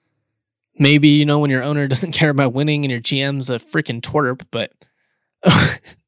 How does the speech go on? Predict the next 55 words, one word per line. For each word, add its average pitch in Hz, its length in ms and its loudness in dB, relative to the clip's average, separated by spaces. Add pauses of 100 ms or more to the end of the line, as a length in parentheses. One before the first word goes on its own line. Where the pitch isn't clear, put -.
(540)
overall, 175 520 8
I 127 80 2
love 117 220 -4
the 120 80 -6
game. 110 380 -8
So 110 300 -12 (840)
I 131 80 0
guess 175 200 4
I'll 185 120 2
tune 175 260 0
in. 160 220 2
There's 135 180 0
not 139 140 -2
a 127 40 -2
whole 139 180 -4
lot 135 180 2
else 127 180 -2
going 127 200 -6
on 123 220 -4
in 120 100 -8
the 117 80 -6
summertime. 117 680 -4
I 113 40 -12
mean, 113 200 -14
it's, - 320 -8 (920)
it's, - 360 -2 (120)
you 156 140 2
know, 170 160 2
our 175 180 2 (320)
America's 185 520 2
pastime 151 640 -2
or 113 100 -10
whatever. 110 580 -12
I 131 180 -6
don't 101 160 -16
know. 107 200 -16 (300)
I'm 233 140 4
trying 240 200 2
to 208 100 4
get 190 120 4
myself 151 400 0
excited 120 400 -2
again. 120 280 -6
D 160 120 0
N 170 100 2
V 165 100 2
R 151 80 4
Rockies 139 400 -2
guys, 123 260 -2
they've 131 140 -6
done 131 140 -4
a 131 40 -4
great 120 240 -4
job 117 340 -4
of, 113 200 -12